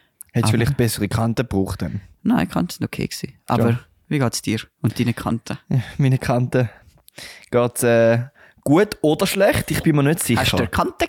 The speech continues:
Speaker 2: gegeben?
Speaker 1: Ich habe mir Kante
Speaker 2: <laughs>
Speaker 1: gegeben. Da kommt aber, zu dem kommen wir ein bisschen später. Aber ich habe mir auch Kante gemacht. Und zwar, ähm,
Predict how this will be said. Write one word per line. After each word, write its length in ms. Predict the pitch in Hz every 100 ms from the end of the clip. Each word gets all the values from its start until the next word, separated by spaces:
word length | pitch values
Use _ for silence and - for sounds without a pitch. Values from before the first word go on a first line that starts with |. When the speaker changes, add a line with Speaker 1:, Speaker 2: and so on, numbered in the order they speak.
| -
Speaker 2:
gegeben? 280 | - - - - _ -
Speaker 1:
Ich 140 | - -
habe 120 | 131
mir 60 | 139
Kante 380 | - 131 131 127
Speaker 2:
<laughs> 0 |
Speaker 1:
gegeben. 360 | 160 123 147 202 - -
Da 100 | 196
kommt 240 | 214 202 160
aber, 340 | 143 139 -
zu 100 | -
dem 160 | 131 156
kommen 140 | 143
wir 40 |
ein 40 | 113
bisschen 200 | 143 -
später. 520 | 110 92 - 139 175 _ - - _ _
Aber 440 | 110 123 156 190 _ _
ich 140 | - -
habe 120 | 110
mir 80 | 82
auch 120 | 104
Kante 400 | - 101 92 104
gemacht. 640 | - 160 165 82 - - -
Und 180 | 120 113
zwar, 440 | - 117 170 233 _ _ _ _ _ _ _ _ - - - - - -
ähm, 500 | 107 104 95 95 90